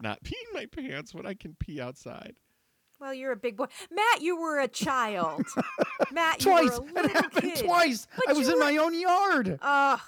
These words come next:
Speaker 2: you were a child. You were
Speaker 3: <laughs>
Speaker 2: kindergarten to second grade.
Speaker 1: It's all good.
Speaker 2: Um, so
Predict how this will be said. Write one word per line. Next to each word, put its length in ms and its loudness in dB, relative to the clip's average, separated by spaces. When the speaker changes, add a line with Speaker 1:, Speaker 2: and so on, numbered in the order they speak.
Speaker 2:
you 120 -10
were 140 2
a 40 -2
child. 420 0
You 80 -2
were 280 -2
Speaker 3:
<laughs> 180 -18
Speaker 2:
kindergarten 720 -6
to 80 -6
second 340 -4
grade. 380 -8
Speaker 1:
It's 100 -20
all 260 -10
good. 320 -16
Speaker 2:
Um, 840 0
so 520 0